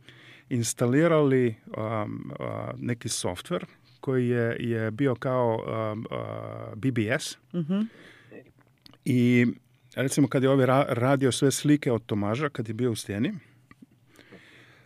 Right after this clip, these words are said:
Speaker 1: onda stavio mi ih, a, na ovaj laptop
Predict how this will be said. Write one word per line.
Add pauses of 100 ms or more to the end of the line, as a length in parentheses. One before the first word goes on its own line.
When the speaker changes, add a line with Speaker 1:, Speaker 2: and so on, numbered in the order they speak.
Speaker 1:
onda
stavio
mi
ih, (1120)
a,
na
ovaj
laptop